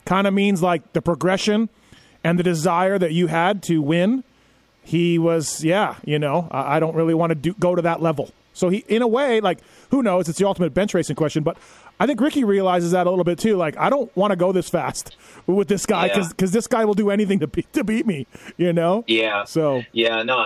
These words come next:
Speaker 2: and that's, that's cool of him to say, and hopefully I don't come off, like, cocky, like, with that. I mean,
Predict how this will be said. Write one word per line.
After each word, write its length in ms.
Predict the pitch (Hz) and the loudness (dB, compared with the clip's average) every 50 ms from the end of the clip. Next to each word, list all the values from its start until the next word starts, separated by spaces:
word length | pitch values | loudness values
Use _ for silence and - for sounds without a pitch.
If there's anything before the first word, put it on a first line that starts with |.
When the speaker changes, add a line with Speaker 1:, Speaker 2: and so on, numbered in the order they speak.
| 117 | -2
Speaker 2:
and 120 | 123 139 170 | -2 -2 0
that's, 240 | 180 165 - - - | -2 -4 -6 -6 -4
that's 260 | - 151 147 135 - | -2 -2 -2 -2 -4
cool 260 | - - 147 139 131 | -4 -4 -2 0 0
of 100 | 127 117 | 0 0
him 180 | 127 127 120 117 | 0 -2 -2 -4
to 60 | 110 | -4
say, 280 | - 127 117 117 113 | -2 0 0 0 0
and 100 | 110 110 | 0 0
hopefully 320 | 113 131 131 - - 127 113 | 0 -2 -2 -2 -2 -2 0
I 40 | 107 | 0
don't 180 | 107 107 101 | -2 -4 -4
come 180 | - 120 113 107 | -6 -6 -4 -2
off, 260 | 104 104 101 - - | -2 -2 -4 -4 -6
like, 240 | 107 98 92 90 - | -8 -8 -8 -8 -6
cocky, 400 | - 101 98 98 98 - 117 101 | -4 -4 -2 -4 -4 -8 -10 -10
like, 200 | 95 92 90 92 | -8 -10 -10 -10
with 140 | 98 95 - | -14 -10 -8
that. 160 | 101 95 95 | -6 -6 -6
I 40 | 95 | -6
mean, 200 | 101 98 98 98 | -8 -12 -14 -14